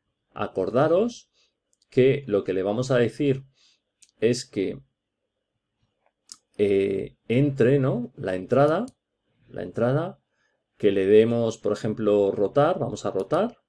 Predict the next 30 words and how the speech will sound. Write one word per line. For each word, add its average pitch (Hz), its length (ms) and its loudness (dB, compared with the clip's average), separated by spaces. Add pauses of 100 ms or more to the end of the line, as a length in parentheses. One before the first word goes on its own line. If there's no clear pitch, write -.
(320)
¿vale? 135 360 -10 (540)
El, 101 480 -2
y 113 140 -2
entonces, 156 560 0
¿a 107 140 -2
partir 156 420 -2
de 135 160 2
qué? - 320 -6
¿De - 180 -12
qué 151 400 -2
segundo? 92 480 -8
Bueno, 95 180 -8
pues - 340 -16
nosotros 127 300 -6
también 139 320 -4 (400)
hemos 120 200 -4
puesto 143 380 0
un 123 160 0
segundo. 101 600 -6 (100)
Bueno, - 240 -14
pues 120 160 -12
un 98 100 -8
segundo 117 440 -2
porque 123 220 -6
nos - 120 -14
parece - 260 -8
que 101 80 -10
se - 120 -18
quede 90 280 -4
bien. - 380 -10